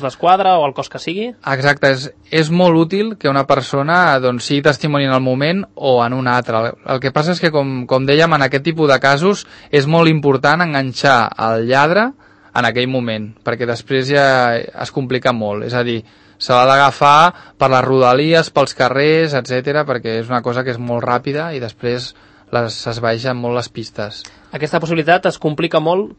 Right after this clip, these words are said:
Speaker 1: quan la fugida es fa amb un vehicle, com ara, per exemple, la motocicleta?
Speaker 2: No, si es pot agafar alguna dada de la, de la motocicleta, perquè, clar, eh, Sant Cugat és molt gran i el podem detectar amb qualsevol de les vies o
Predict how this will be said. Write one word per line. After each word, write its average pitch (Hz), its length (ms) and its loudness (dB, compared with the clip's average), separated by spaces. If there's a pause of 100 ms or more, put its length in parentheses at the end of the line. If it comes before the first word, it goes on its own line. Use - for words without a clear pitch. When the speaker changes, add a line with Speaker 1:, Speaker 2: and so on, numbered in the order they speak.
Speaker 1:
quan 143 320 0
la 139 100 0
fugida 147 440 -2
es 139 100 -6
fa 143 160 0
amb 139 140 -4
un 135 100 -6
vehicle, 151 260 -2
com 127 220 -6
ara, 127 80 -4
per 127 140 -8
exemple, 127 260 -10
la 127 340 -6
motocicleta? 135 680 -12 (840)
Speaker 2:
No, 147 400 2
si 165 640 2
es 131 100 -6
pot 151 200 0
agafar 165 440 4
alguna 170 280 4
dada 147 260 4
de - 20 4
la, 160 140 6 (180)
de 127 80 2
la 127 80 2
motocicleta, 127 800 -4
perquè, 110 240 -6
clar, 127 220 0 (100)
eh, 104 320 -4
Sant 120 240 -8
Cugat 123 320 -2
és 131 80 -4
molt 135 220 0
gran 143 340 2
i 151 80 -4
el 127 160 -2
podem 123 320 -2
detectar 127 460 0
amb 131 100 -6
qualsevol 123 600 2
de 127 120 2
les 120 240 -2
vies 131 480 0
o 127 140 0